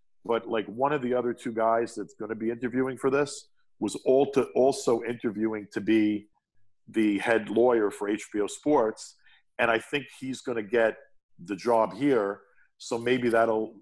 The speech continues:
mean that the H B O job's open if you're interested." As soon as I heard H B O, I heard boxing, and I knew that job was for me. And I literally left my apartment right that moment.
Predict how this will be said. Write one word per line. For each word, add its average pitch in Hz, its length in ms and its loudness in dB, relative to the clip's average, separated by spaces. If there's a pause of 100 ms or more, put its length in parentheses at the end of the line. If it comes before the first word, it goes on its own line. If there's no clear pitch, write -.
mean 110 260 -10
that 101 120 -6
the 104 100 -2
H 107 240 -4
B 113 100 2
O 135 100 6
job's 104 360 0
open 104 300 -2
if 95 120 -10
you're 127 120 0
interested." 104 460 -6 (1400)
As - 60 -12
soon 160 180 4
as 147 120 2
I 127 120 6
heard 127 200 4
H 123 280 2
B 131 100 2
O, 131 140 6
I 107 80 4
heard 101 260 2
boxing, 113 600 0 (520)
and 117 160 4
I 117 120 4
knew 131 260 2
that 110 180 4
job 110 260 0
was 104 140 -8
for 110 160 -10
me. 127 380 -6 (580)
And 117 120 0
I 117 80 0
literally 131 680 -2 (1120)
left 131 340 -4
my 147 120 -2
apartment 131 480 -4
right 123 220 -4
that 131 180 -2
moment. 107 360 -10